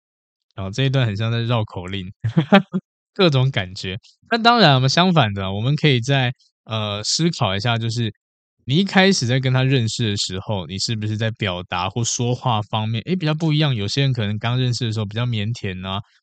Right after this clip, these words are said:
坐姿比较端正啊，说话比较温柔啊，对不对？也甚至一些细微的、小小的会那种触电感，比如说吃饭的时候会三不一时，三不五时地去跟你对到眼，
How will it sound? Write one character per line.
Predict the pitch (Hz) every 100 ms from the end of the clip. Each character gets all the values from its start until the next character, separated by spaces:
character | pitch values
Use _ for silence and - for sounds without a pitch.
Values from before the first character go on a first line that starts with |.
| _
坐 | - 123
姿 | 113 113
比 | 107
较 | 104
端 | 113 104 107
正 | 107 110 101
啊， | 98
说 | - 143
话 | 151
比 | 135
较 | 131
温 | 131 131 135
柔 | 123 101
啊， | 101 101
对 | 104 120
不 |
对？ | 120 123 113 _ _
也 | - 110
甚 | - 151
至 | 143 143
一 | 147
些 | 139 143
细 | - - 156
微 | 110 95 92
的、 | 104 90 120 _ _
小 | - 117
小 | 131 113 95
的 | 92 87 -
会 | 131
那 | 117 117
种 |
触 | 107 - 120
电 | 127 107
感， | 101 95
比 | 101
如 | 104
说 | 117 113 - _ _
吃 | - 120
饭 | 113 120
的 | 101
时 | - 98
候 | 95
会 | 92 107
三 | - 113
不 | 113 110
一 |
时， | 104 - _
三 | - 151 147
不 | 143
五 | 107
时 | -
地 | 101
去 | 101 - 123
跟 | 123
你 | 117 92 -
对 | 135
到 | 113 123 104
眼， | 92 71